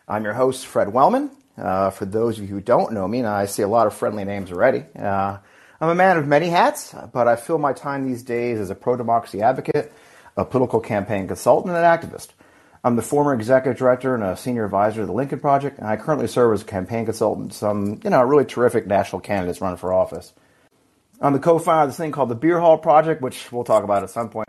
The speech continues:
I'm really excited to be a, a senior advisor to a group called Voters of Tomorrow, which is a Gen Z group trying to activate our next generation to participate in our democracy.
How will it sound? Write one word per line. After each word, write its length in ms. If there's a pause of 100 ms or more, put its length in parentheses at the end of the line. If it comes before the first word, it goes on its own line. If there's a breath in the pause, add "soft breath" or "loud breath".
I'm 140
really 140
excited 300
to 60
be 200
a, 260
a 80
senior 380
advisor 420
to 140
a 20
group 240
called 240
Voters 320
of 80
Tomorrow, 540 (320 soft breath)
which 100
is 100
a 60
Gen 300
Z 180
group 320
trying 220
to 60
activate 440
our 140
next 220
generation 580
to 40
participate 420
in 40
our 80
democracy. 540